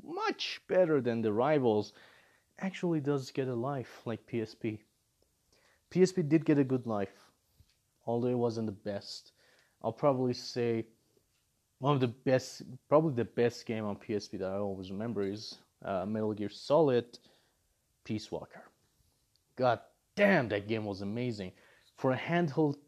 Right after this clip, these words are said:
game, it had more than any other games on consoles and open worlds. When I played Phantom Pain, I was like, "Huh, they just, they just put Peace Walker on P S four with updated graphics."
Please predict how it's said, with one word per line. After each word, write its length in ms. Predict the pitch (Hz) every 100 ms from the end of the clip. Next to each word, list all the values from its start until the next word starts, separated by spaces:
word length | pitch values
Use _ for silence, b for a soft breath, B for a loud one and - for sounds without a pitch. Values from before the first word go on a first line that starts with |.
| -
game, 400 | 139 170 214 233 - b b b -
it 100 | 160
had 200 | 185 160
more 640 | 156 147 151 190 180 143 - b b b b b _ -
than 220 | 156 156 _ -
any 320 | 202 220 202
other 240 | 180 160
games 540 | 139 147 151 147 131 - _ _
on 160 | 139 139
consoles 720 | 135 139 127 - 92 - - - _ -
and 180 | 151 143 170
open 400 | 156 143 131 117
worlds. 560 | 120 95 - - - b b b
When 140 | b 165
I 80 | 196
played 240 | 196 185
Phantom 400 | 185 170 170 143
Pain, 240 | 156 180
I 60 | 185
was 220 | 151 147
like, 180 | 139 135
"Huh, 140 | 254 233 - _ _ _ b b b
they 100 | 143
just, 380 | 147 156 - - _ b b b
they 80 | 143
just 220 | 156 156
put 160 | 147 -
Peace 200 | 143 -
Walker 240 | 131 127
on 140 | 117
P 140 | 113 113
S 80 | -
four 240 | 120 110
with 120 | 104
updated 360 | 101 98 95 90
graphics." 640 | 85 - - - - -